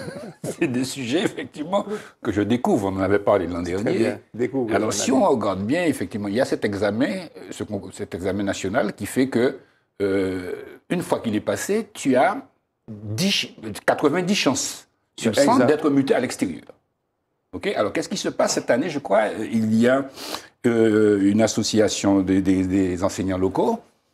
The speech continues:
Speaker 1: Ensemble pour défendre l'école martinique, qui fait les statistiques suivantes. Sur quar-, quarante-cinq lauréats en Martinique,
Speaker 2: Mhm.
Speaker 1: il y a sept seulement qui sont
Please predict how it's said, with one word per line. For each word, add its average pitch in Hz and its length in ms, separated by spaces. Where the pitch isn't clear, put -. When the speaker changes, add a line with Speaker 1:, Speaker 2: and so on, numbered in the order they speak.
Speaker 1:
Ensemble 123 340
pour 135 100
défendre 113 240
l'école 92 160
martinique, 131 400
qui 165 100
fait 175 140
les 165 80
statistiques - 400
suivantes. 123 320
Sur - 260
quar-, 180 260
quarante-cinq 190 520
lauréats 123 500
en 95 60
Martinique, 113 580
Speaker 2:
Mhm. 123 80
Speaker 1:
il 127 100
y 135 60
a - 60
sept - 340
seulement 135 340
qui 143 120
sont - 120